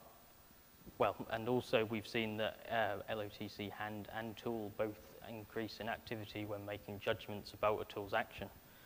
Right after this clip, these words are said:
What we see here is that maybe there's some more functional differences between these part, these regions too. So here we saw that only the hand selective, not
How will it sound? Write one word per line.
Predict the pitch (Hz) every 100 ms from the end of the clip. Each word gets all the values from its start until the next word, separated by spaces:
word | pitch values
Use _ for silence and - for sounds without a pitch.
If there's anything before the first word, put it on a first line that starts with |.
| - -
What | 123
we | 113
see | - 110
here | 107 131 131 110
is | 107
that | 110 110
maybe | 113 113
there's | 110 104 -
some | - 110
more | 110 -
functional | 123 135 - 104
differences | 104 - 101 - 104
between | - - - 117 113
these | 101 95
part, | - 98 -
these | 104 107
regions | 104 101 101 98
too. | - 113 101 - - - - -
So | - 107 101 101 - -
here | 123 127 110
we | 104
saw | - 113 104
that | 104 -
only | 123 120 110
the | 104
hand | 117 117 110
selective, | - 104 - - 98 -
not | 113